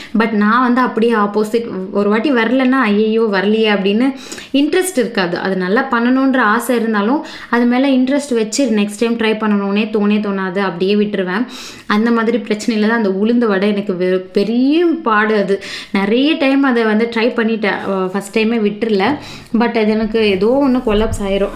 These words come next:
அதனாலயே அதை வந்து ஆப்ஷன்ல விட்டுறது. Mostly இந்த வடையை, மசால் வடையை செஞ்சு தான் சாப்பிட்ருவோம். So, அதனால நிறைய வடையா செஞ்சு ப-, பசங்களுக்கு கொடுத்து அனுப்பணுமே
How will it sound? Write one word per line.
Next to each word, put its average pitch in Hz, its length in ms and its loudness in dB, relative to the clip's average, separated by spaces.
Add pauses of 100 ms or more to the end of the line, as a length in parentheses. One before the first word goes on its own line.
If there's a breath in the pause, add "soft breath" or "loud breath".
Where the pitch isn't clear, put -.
அதனாலயே 185 420 0
அதை 196 120 -2
வந்து 190 200 -2
ஆப்ஷன்ல 190 500 0
விட்டுறது. 185 540 0 (320 loud breath)
Mostly 233 280 0
இந்த 220 320 2
வடையை, 196 320 2 (100)
மசால் 226 320 0
வடையை 190 300 0
செஞ்சு 190 240 -2
தான் 208 220 -2
சாப்பிட்ருவோம். 190 540 0 (320 loud breath)
So, - 180 -2
அதனால 185 260 -2
நிறைய 202 360 0
வடையா 196 520 0
செஞ்சு 202 240 0
ப-, 190 500 -2
பசங்களுக்கு 214 300 0
கொடுத்து 208 280 -2
அனுப்பணுமே 190 580 -2